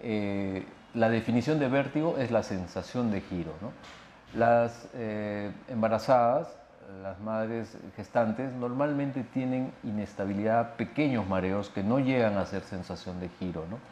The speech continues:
Entonces, no necesitaría un tratamiento, mm, usualmente, a no ser que sea muy intenso y le genere vómitos, etcétera,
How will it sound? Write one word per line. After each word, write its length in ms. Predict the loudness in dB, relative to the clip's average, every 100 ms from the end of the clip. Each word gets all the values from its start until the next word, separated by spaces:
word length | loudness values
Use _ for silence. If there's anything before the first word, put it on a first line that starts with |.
| -20 -20 -20 -4
Entonces, 420 | 0 4 4 2 -6 -8 -2
no 280 | 2 4
necesitaría 840 | 4 2 0 -2 0 4 6 6 4 -6 -18 -8
un 140 | -4 2
tratamiento, 760 | 4 4 4 2 2 2 2 -2 -12 -20 -20 -14
mm, 880 | -6 0 2 2 0 -2 -4 -8 -8
usualmente, 680 | -2 4 6 6 4 2 0
a 100 | 0
no 120 | -2
ser 140 | -4 -6
que 120 | -4
sea 160 | -2
muy 340 | 2 4 4 4
intenso 520 | 2 0 -2 -2 -2
y 40 | -2
le 120 | -4
genere 320 | -2 -2 0
vómitos, 600 | 2 2 2 0 -6 -12
etcétera, 360 | -16 -6 -2